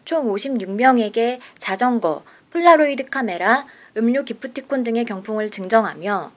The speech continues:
이벤트와 관련된 자세한 사항은 한화자산운용 블로그 펀드펀드에서 확인하실 수 있습니다.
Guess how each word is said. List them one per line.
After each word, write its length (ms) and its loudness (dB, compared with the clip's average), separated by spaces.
이벤트와 560 4
관련된 500 0
자세한 480 0
사항은 500 0
한화자산운용 800 4
블로그 460 -6
펀드펀드에서 800 -6
확인하실 500 -2
수 200 -8
있습니다. 720 -4